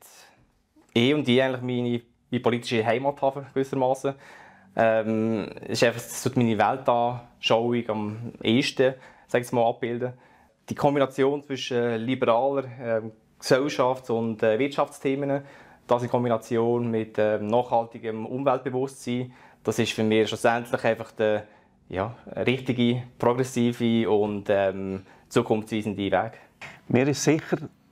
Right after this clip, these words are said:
Speaker 2: die Wirtschaft wichtig, der Kanton Luzern mit seinen Unternehmungen und K M Us.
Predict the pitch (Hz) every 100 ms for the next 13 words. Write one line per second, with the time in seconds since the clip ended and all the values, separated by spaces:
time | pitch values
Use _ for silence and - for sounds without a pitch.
0 | - 131 156 175 - 147 - 156 160 -
1 | - 160 - 120 - 131 131 135 120 110
2 | - 110 123 147 156 - - - - -
3 | - 113 - 139 135 123 98 131 127 -
4 | 113 113 131 156 151 147 127 - 117 123
5 | 113 - - 117 120 143 139 147 156 -
6 | -